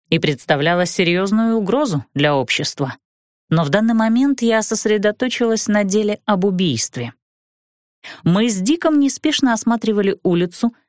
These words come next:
на которой располагалась интересующая нас лавка. Обычная улица, обычного района, не фешенебельного,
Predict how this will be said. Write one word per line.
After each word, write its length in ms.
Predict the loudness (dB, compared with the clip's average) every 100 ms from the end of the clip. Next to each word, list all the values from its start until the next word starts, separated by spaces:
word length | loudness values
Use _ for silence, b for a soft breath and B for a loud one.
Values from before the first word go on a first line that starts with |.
| _
на 140 | -2 0
которой 380 | 0 0 0
располагалась 760 | 2 0 0 0 0 0 0 0
интересующая 760 | -2 0 -2 -2 -2 0 0 0
нас 280 | 0 0
лавка. 480 | 0 0 0 -4 -12 -14 _ _ _ _ _
Обычная 560 | 0 0 0 0 0 0
улица, 520 | 0 -2 -4 -6 -10 -12 _ -2
обычного 560 | 0 0 0 0 2
района, 520 | 2 2 0 0 -2 -4 _ _ -2
не 220 | 0 0
фешенебельного, 1040 | -2 -4 0 2 2 0 0 2 0 -2